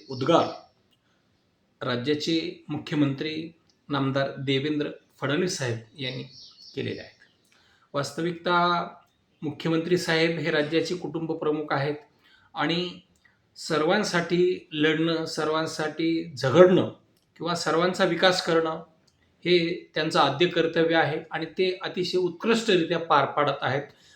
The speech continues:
अतिशय कर्तव्यदक्ष मुख्यमंत्री म्हणून त्यांची ख्याती आहे आणि म्हणूनच सर्वच समाजाच्या आशा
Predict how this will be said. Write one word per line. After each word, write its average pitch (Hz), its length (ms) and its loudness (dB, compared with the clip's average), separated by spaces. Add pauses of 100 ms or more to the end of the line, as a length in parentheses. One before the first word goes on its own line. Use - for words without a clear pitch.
(120)
अतिशय 226 400 2
कर्तव्यदक्ष 226 760 6
मुख्यमंत्री 190 600 4
म्हणून 175 300 2
त्यांची 160 360 0
ख्याती 139 320 0
आहे 135 280 4 (460)
आणि 170 140 0
म्हणूनच 185 600 8 (760)
सर्वच 220 580 6
समाजाच्या 190 580 4 (140)
आशा 175 440 4